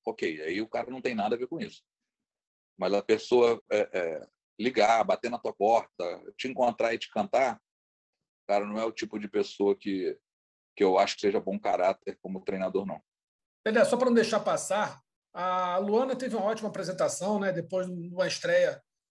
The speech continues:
Speaker 2: infeliz, que acabou, assim, teve resultado positivo, mas foi n-, não da forma como gostaria, acabou, né, vendo a desclassificação do adversário. Como é que você viu a atuação da Luana?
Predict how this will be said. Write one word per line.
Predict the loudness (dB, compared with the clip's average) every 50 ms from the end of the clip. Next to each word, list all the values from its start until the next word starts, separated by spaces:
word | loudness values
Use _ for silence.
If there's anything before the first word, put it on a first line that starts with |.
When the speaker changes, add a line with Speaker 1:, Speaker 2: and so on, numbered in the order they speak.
| _ _ -8
Speaker 2:
infeliz, | -8 -6 -2 -2 -2 0 0 2 2 2 2 0 -2 -8 -10 -16 _ _
que | -2
acabou, | -2 0 2 4 6 4 4 4 0 -4 0
assim, | 0 0 0 -2 -8 -4 0
teve | 2 2 4 4
resultado | 2 0 0 -2 -4 -4 -2
positivo, | -4 -4 -4 -6 -8 -4 0 0 0 0 -2 -4 -10 _ _ _ _ _ -6
mas | -2 -2 -2 -2
foi | 0 2 4 4 4 2
n-, | 0 -4 -4 -2
não | 0 2 2 4
da | 2 2
forma | 2 0 -2 -2 -2 -2
como | -4 -6 -8
gostaria, | -6 -6 -6 -6 -4 -4 -4 -2 -2 0 0 0
acabou, | 0 0 -4 -4 -2 0 0 -2 -2 -6 _ _ _ -6
né, | -2 -2 -2
vendo | -2 -2 -4
a | -6
desclassificação | -6 -6 -6 -6 -6 -4 -4 -4 -4 -4 -6 -12 -10 -8
do | -6 -6
adversário. | -6 -6 -6 -6 -6 -6 -6 -4 -4 -4 -6 -8 -14 _ _ _ _
Como | -2 0 0
é | 0
que | 2
você | 0 0
viu | 0 2 2 2
a | 2
atuação | 2 2 0 0 -2 -2 -2
da | -2
Luana? | -2 -2 -2 -4 -2 -2 -2 -4 -6 -10